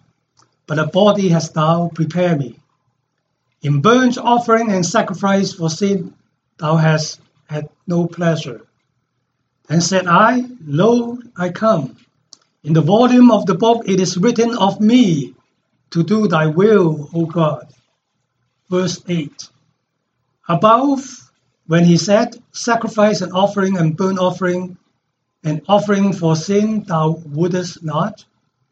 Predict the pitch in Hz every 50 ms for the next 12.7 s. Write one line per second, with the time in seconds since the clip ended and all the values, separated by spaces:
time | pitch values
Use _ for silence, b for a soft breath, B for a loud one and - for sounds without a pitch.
0 | _ _ _ _ - 160 180 233 247 247 247 240 208 196 190 - - - - 220
1 | 226 226 196 - 214 202 190 196 196 190 185 180 196 220 214 170 139 123 - -
2 | - _ _ _ _ _ _ _ _ _ _ _ _ _ _ _ _ - 175 208
3 | - - 196 170 165 165 - 190 226 233 226 - 208 208 226 220 214 208 170 160
4 | 160 156 151 147 151 151 160 165 180 202 214 233 247 - _ _ _ _ _ _
5 | _ _ _ _ _ _ _ _ _ _ _ _ _ _ _ _ _ _ _ _
6 | _ _ - 156 165 180 180 170 - 196 185 175 - - 170 180 160 156 202 233
7 | 233 - - - _ _ _ _ _ _ _ - 156 170 185 185 226 262 269 254
8 | - - 175 180 175 - 240 240 214 208 214 - - 240 247 254 254 254 240 233
9 | 196 196 196 190 190 226 233 214 180 160 160 165 175 170 160 156 151 139 - -
10 | - - _ _ _ _ _ _ _ _ _ _ _ _ _ _ _ _ _ _
11 | - 151 139 - - 208 - 214 208 208 - - 170 165 170 180 196 208 170 170
12 | 151 147 - - 180 190 240 269 277 - - - - -